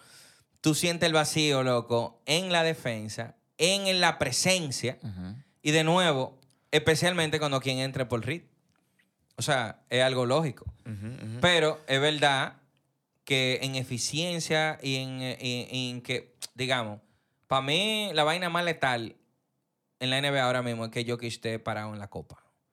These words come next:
Speaker 1: Porque ahí comienza a correr todo el mundo. Tú y yo corriendo ahí alrededor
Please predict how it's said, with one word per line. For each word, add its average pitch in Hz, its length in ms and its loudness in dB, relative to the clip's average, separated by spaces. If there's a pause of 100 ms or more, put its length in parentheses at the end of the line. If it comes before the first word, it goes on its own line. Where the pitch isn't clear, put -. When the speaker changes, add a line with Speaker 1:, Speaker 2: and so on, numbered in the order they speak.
(800)
Speaker 1:
Porque - 200 -6
ahí 131 80 0
comienza 175 300 -4
a 160 60 -4
correr 156 280 0
todo 151 100 -2
el 135 60 -6
mundo. 120 300 -10 (380)
Tú 247 220 2
y 185 120 0
yo 147 220 2
corriendo 156 480 0
ahí 143 180 0
alrededor 131 640 -2